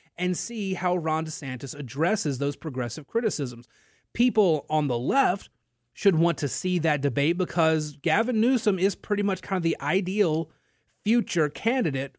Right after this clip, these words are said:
for the Democratic Party. There's not really much of a bench outside of a couple of Democratic leaders,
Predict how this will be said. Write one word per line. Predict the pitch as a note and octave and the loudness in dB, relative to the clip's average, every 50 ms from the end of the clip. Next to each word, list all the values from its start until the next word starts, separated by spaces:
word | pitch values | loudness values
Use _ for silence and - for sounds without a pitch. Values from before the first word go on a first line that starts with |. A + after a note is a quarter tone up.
| _ _ | _ _
for | - F#3 F#3+ F#3 | 2 4 4 4
the | E3+ F3 E3+ D#3+ D3+ - - D#3 | 2 0 0 -2 -2 -6 -6 -2
Democratic | D3 E3 D#3+ D#3+ D3 - D3+ D3+ B2 B2 C3 - | 2 2 2 2 0 0 0 0 0 0 -4 -6
Party. | - - B3 C4 A#3 E3 A#2+ | -2 0 2 2 2 2 0
There's | A#2 C#3 D#3 C#3 C3+ | 0 0 -2 0 2
not | G3+ A3+ A#3+ G#3+ | 2 2 2 4
really | F#3 F#3+ G3+ F#3+ | 4 4 4 4
much | D#3+ D#3 D#3+ F#3 G#3 - | 2 2 2 2 0 0
of | - D#3 | 0 0
a | D3 C3 | 0 0
bench | A2+ A2+ G#3 A3+ G3 - - | 0 0 0 0 0 -2 -2
outside | D3 D3 D#3+ D3 - - - D3 D#3 F#3+ G3+ | 0 0 0 -2 -2 -4 0 0 2 2 2
of | F3+ | 0
a | D#3+ | -2
couple | - - E3 D#3+ D#3 D#3+ C#3+ | -2 -2 -2 -2 -2 -2 -4
of | C3 B2 | -4 -2
Democratic | C#3 C3 C3+ B2 - D3 C3+ B2 A#2+ A2 | -2 -2 -2 -2 -2 -2 -2 -2 0 0
leaders, | D3 G3+ A#3+ G3+ D#3 D#3 E3 | -2 0 2 2 2 2 0